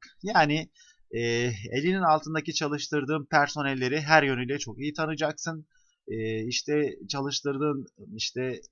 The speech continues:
yöneticileri tanıdıktan sonra, e, yaptığın iş ne? Yani biz eğitim işi olduğu için arkadaşlar, eğitim anlamında öğrencileri de çok iyi tanıman gerekiyor ve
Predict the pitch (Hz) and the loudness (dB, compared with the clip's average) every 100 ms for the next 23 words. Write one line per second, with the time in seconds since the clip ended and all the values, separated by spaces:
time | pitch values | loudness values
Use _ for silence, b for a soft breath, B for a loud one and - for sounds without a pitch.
0 | _ 123 139 143 131 147 151 151 143 135 | _ -4 -4 -4 -4 -4 -4 -6 -4 -2
1 | 135 170 175 151 117 143 170 - b b | -2 -2 -2 0 4 6 6 2 b b
2 | b _ - 107 110 131 131 165 165 - | b _ -8 -4 4 4 4 -4 -6 -10
3 | _ 156 165 - 104 117 120 120 123 - | _ -2 0 0 0 2 2 -2 -8 -4
4 | 127 135 156 135 - _ _ _ _ _ | -4 -4 -6 -8 -12 _ _ _ _ _
5 | 120 - 123 120 139 180 131 107 110 101 | -4 -2 0 0 0 -2 0 -2 -2 -6
6 | - 156 160 - 110 113 156 113 - 113 | 0 0 0 -6 -6 -4 -8 -8 -2 -2
7 | 110 101 107 139 175 180 b b _ 110 | -2 -6 0 2 2 0 b b _ -4
8 | 107 104 95 107 160 208 208 165 151 147 | -2 -4 -4 -4 -2 -2 -2 -6 -6 -6
9 | 127 120 113 98 98 151 175 - B B | -4 -4 -6 -8 -6 -2 -2 -6 B B
10 | - | -8